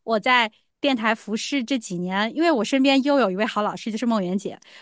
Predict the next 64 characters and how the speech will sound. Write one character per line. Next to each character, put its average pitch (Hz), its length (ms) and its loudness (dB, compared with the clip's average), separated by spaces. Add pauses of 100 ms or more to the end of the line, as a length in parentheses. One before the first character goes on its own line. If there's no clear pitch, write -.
我 254 100 2
就 370 120 4
真 392 260 4
的 392 100 4
知 240 180 -2
道， 220 240 2
就 269 100 -6
是 277 160 -6
有 214 140 -2
人 220 320 -4
领 247 380 4
你 208 200 4
和 208 340 -4 (280)
你 214 160 -4
自 320 260 -2
己 190 200 -4
好 196 180 -6
像 226 140 0
在 247 120 -2
旷 254 220 2
野 208 140 0
里 196 120 -2
面 185 200 -2
走 175 180 -4
是 220 160 -8
完 214 140 0
全 233 180 -2
不 269 160 -6
一 285 60 0
样 311 180 4
的。 208 80 -2
就 269 100 -4
像 294 200 2
神， 214 340 -4
他 233 160 -4
也 190 160 -4
是 240 140 -6
用 240 160 0
他 233 160 -6
的 226 100 -2
话， 233 460 2 (540)
用 302 240 2
他 269 320 2
的， 233 180 -4 (120)
仗 320 140 4
着 277 80 2
他 285 140 -4
的 269 80 2
竿 277 220 2
来 254 100 4
领 233 320 0
我 247 140 2
们， 170 180 -8
就 226 100 -6
是 262 160 -4
一 214 140 -2
定 311 180 2
要 285 160 6
有 175 340 -6
一 196 60 -10
个 240 140 0
很 208 340 -2
好 180 480 0
的 175 240 -4